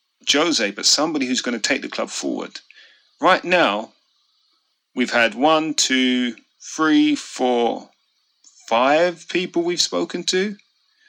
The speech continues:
publicly, and no one's taken the job. How much faith do you have in this search,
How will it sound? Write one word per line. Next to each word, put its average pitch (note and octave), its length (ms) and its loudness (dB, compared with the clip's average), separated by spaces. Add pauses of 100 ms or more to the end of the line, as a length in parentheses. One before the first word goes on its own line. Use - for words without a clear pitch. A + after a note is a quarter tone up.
(120)
publicly, E3+ 800 0 (880)
and B2+ 160 2
no B2+ 120 4
one's D3 240 2
taken D3+ 240 0
the D3+ 80 0
job. D#3 340 0 (1300)
How - 160 0
much G#3+ 220 0
faith E3 320 2
do E3 80 -6
you D3+ 140 0
have D#3 400 0
in A#2 80 -2
this G#2 120 -2
search, - 640 -4